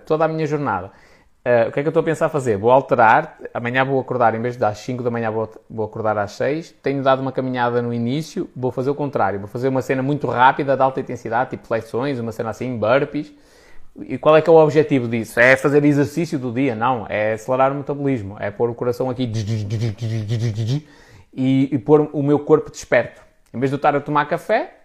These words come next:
eu acelero o meu corpo e ele fica todo, todo potente mesmo. Ahm, ou seja, durmo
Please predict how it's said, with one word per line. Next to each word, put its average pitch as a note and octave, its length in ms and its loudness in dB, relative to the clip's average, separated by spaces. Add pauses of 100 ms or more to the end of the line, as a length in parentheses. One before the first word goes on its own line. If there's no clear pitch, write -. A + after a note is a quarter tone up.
eu F3 100 -4
acelero G3 460 -2
o F#3 40 -2
meu D#3 140 0
corpo F3+ 340 -4
e F#3 60 -2
ele F#3 80 -4
fica G3+ 260 -8
todo, F#3+ 460 -6 (580)
todo E3 320 0
potente C#3 640 2 (180)
mesmo. G#2+ 320 -6 (400)
Ahm, G#2 800 0 (920)
ou A2 60 -8
seja, A#2+ 280 2 (280)
durmo C3 680 0